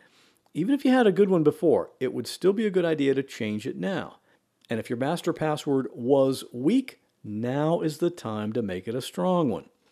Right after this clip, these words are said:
The second thing I recommend you do is to enable something called country restricted login. Here's why. Do you know where the majority of hackers and cyber criminals are in the world? Well, a very high percentage of them are in Russia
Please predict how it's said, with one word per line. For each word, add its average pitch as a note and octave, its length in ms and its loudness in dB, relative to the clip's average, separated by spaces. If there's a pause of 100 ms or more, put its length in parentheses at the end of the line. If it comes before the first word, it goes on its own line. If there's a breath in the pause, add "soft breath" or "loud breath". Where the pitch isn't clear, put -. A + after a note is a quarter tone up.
(420)
The C3+ 80 -4
second G3+ 300 2
thing A3 160 4
I F#3+ 40 4
recommend F3+ 440 2
you D#3+ 80 2
do D3 240 2
is - 180 -4
to C3 140 -2
enable D#3 340 0
something D#3 380 -4
called - 440 -2
country G3 720 -4
restricted C3+ 840 -6 (140)
login. A#2+ 680 -2 (520 soft breath)
Here's G3 240 2
why. A#2 300 2 (360)
Do C#3+ 100 -4
you A#3+ 40 0
know D#4+ 80 4
where D4+ 160 4
the A#3+ 80 2
majority D#3+ 560 2
of B2+ 140 -4
hackers B2+ 640 -4 (120)
and G2+ 340 -4
cyber C3 440 -4
criminals B2 460 -2
are A#2+ 500 -4
in A#2 140 -4
the A#2 60 -2
world? C3 440 2 (720 soft breath)
Well, C#3 140 -2
a C3 40 0
very G#3 260 0
high F#3 320 -6
percentage G3 580 -4
of G2+ 80 -6
them F#2 260 -6
are B2 160 -2
in A#2 240 -4
Russia C3+ 480 -2